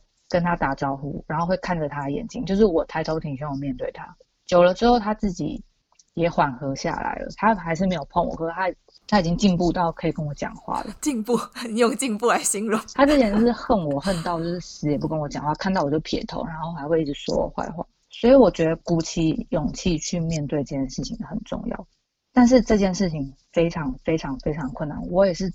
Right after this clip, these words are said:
Speaker 1: 经历了好几年，我才能够鼓起这么一点勇气，而鼓起这点勇气就几乎耗尽了我的全力。
Speaker 2: 如果你看到他在这样子对其他女同事的时候，你会开口吗？
Speaker 1: 在之后的职场有遇到，我有开口，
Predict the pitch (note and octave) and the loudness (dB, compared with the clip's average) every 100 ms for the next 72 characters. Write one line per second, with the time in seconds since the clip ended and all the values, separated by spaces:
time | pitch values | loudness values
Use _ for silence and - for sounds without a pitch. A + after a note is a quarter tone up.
0 | - - F3 F3+ D#3 C#3 - C#3+ C#3+ - | -6 -2 0 0 0 -4 -6 -6 -6 -4
1 | B3+ - - D#3+ - D#3+ D#3+ D#3 F3+ D#3+ | -4 -4 -4 -6 -6 -4 -4 0 0 0
2 | D3 D#3 - - D#3+ C3 - - B3 - | -4 -4 -4 -2 -2 -2 -2 -4 -6 -8
3 | - F3+ F#3 F#3 G3 F#3 E3 D#3 D#3 - | 0 0 2 2 2 2 -2 -4 -6 -6
4 | E3+ D3+ - _ _ _ _ - F#3 E3+ | -6 -8 -10 _ _ _ _ -6 -4 -2
5 | E3 E3 - D#3 C#3 D#3+ D#3+ - - - | -2 -2 0 -2 -2 -4 -4 -6 -8 -10
6 | - - - B3+ _ _ _ - A3+ D4 | -10 -8 -6 -6 _ _ _ -10 -6 -4
7 | G3+ E3+ - A#3+ A3 G#3 F#3 C#3+ E3+ _ | -4 -6 -8 -6 -4 -2 -2 -6 -10 _
8 | - G#3+ G#3 A3+ G#3 - - G#3 E3+ E3+ | -8 -6 -4 -4 -6 -8 -8 -6 -6 -10
9 | - F3 - D#3+ D#3+ C#3+ - C#3+ C#3+ F3+ | -8 -8 -8 -10 -10 -12 -14 -16 -14 -14
10 | C3+ - C3+ D3+ C#3+ - D3 - - - | -14 -14 -14 -14 -14 -14 -14 -14 -16 -16
11 | D#3+ _ _ _ - A#3 A3 G3+ F#3 F3 | -20 _ _ _ -2 4 4 4 0 -2
12 | F#3 G3+ D#3 C#3 C#3 C#3+ D3+ A#3+ - C#3+ | 0 2 2 0 -4 -6 -4 -2 -2 -2
13 | D3 D#3+ - C3 - _ _ E3+ D3+ - | 0 0 -2 -6 -8 _ _ 0 0 -2
14 | C#3 C3 - - | -8 -10 -10 -14